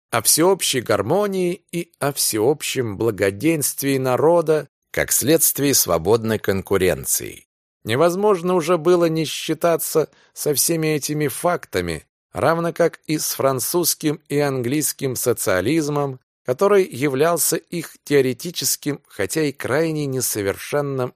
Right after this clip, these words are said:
выражением. Но старое, ещё не вытесненное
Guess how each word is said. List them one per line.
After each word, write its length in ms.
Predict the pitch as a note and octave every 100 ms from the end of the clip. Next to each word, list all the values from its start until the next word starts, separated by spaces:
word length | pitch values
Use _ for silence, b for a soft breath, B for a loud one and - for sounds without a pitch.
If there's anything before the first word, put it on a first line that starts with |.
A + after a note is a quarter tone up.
| -
выражением. 920 | G#2 A#2+ A2 D#2+ D#2 C#2 C2 A#1 - _ _ _
Но 140 | -
старое, 680 | D3+ - G#3 G#3 G3+ F#3+ G3+ -
ещё 480 | B2+ D3 - - F#3+
не 200 | D#3+ C#3+
вытесненное 880 | E3+ F3+ D#3+ - D3+ D3 D3 D3